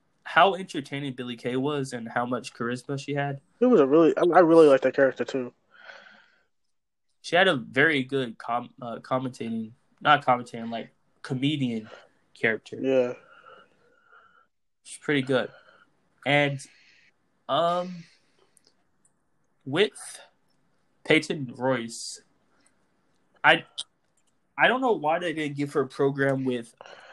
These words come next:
Speaker 1: Asuka during all that time, but they should have just never broke up the Iconics.
Speaker 2: Yeah.
Speaker 1: But
Speaker 2: But,
Speaker 1: they did.
Speaker 2: yeah. W W E always has, like, I feel like W W E has a plan.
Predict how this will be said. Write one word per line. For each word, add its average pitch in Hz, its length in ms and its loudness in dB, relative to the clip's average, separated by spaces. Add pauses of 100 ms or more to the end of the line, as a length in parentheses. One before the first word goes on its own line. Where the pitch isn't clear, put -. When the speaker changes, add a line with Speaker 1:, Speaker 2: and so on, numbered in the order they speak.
(540)
Speaker 1:
Asuka 147 380 0
during 175 240 -10
all 170 140 -6
that 160 180 -6
time, 170 380 -8
but 120 260 -6 (1600)
they 139 60 -2
should 208 180 6
have 208 80 -2
just 139 180 -6
never 127 160 0
broke 117 260 -4
up 110 140 -4
the 113 80 -6
Iconics. 117 580 -2
Speaker 2:
Yeah. 123 280 0 (340)
Speaker 1:
But 123 260 2
Speaker 2:
But, 151 200 4
Speaker 1:
they 143 100 4
did. 180 320 -12
Speaker 2:
yeah. 113 320 -10 (1200)
W 180 160 10
W 208 220 10
E - 20 12
always 180 420 10
has, 175 340 6
like, 165 180 8
I - 20 -10
feel 202 120 6
like 175 80 2
W 170 180 6
W 165 80 4
E - 20 4
has 156 160 2
a 139 60 -2
plan. 160 640 2